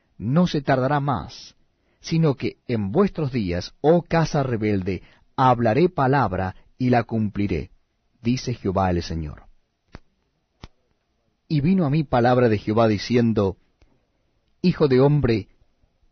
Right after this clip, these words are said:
he aquí que los de la casa de Israel dicen, La visión que éste ve es para de aquí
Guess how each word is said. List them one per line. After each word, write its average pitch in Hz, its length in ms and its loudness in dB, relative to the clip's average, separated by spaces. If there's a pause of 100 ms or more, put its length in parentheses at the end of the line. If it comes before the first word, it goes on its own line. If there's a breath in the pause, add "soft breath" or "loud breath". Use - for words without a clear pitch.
he 185 160 6
aquí 175 480 0
que 147 100 0
los 135 140 2
de 131 80 2
la 117 160 2
casa 160 320 -2
de 156 100 -2
Israel 120 440 0
dicen, 87 420 -8 (560)
La 107 200 0
visión 156 500 0
que 120 320 -4
éste 160 340 2
ve 117 300 0 (400 soft breath)
es 165 180 0
para 135 260 0
de 113 140 0
aquí 165 420 -4